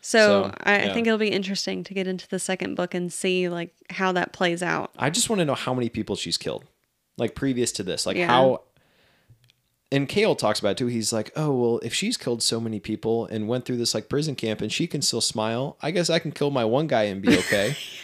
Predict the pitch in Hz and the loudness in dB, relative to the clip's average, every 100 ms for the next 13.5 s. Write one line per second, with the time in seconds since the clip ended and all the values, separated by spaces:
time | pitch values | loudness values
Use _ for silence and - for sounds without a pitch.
0 | - - - - - - 139 143 160 196 | -10 -6 -6 -6 -8 0 4 4 6 6
1 | 135 139 170 - 123 104 107 135 131 151 | 6 6 4 4 4 4 2 4 6 6
2 | 127 - - 147 160 277 - 185 165 117 | 4 0 -4 0 0 0 4 4 4 2
3 | 110 127 107 95 98 101 110 113 117 110 | 0 -2 -2 -4 -2 0 2 0 0 -4
4 | 107 - _ _ 110 98 - - 160 76 | -6 -14 _ _ -4 -4 -8 -10 -6 -4
5 | 87 110 _ _ _ - - - 117 110 | -6 -8 _ _ _ -12 -4 -2 0 2
6 | 101 117 123 110 104 98 98 101 95 104 | 2 2 -2 -2 -2 -2 -4 -8 -8 -2
7 | 98 107 113 107 131 143 98 117 - 196 | -2 -2 -6 -4 -4 -2 -4 -8 -8 -6
8 | 190 180 180 - _ _ _ _ _ _ | -4 -6 -8 -12 _ _ _ _ _ _
9 | _ _ - - 147 135 - 190 - 165 | _ _ -6 4 6 6 4 2 2 4
10 | 160 - 147 170 175 - - - - 147 | 4 4 4 4 4 4 6 6 6 4
11 | 131 - 147 135 123 110 165 117 92 87 | 4 2 4 6 4 2 0 0 0 -4
12 | 95 90 113 139 131 95 - 120 120 113 | -6 -2 0 2 2 0 -2 0 0 0
13 | 120 120 135 139 151 | 0 0 0 0 -2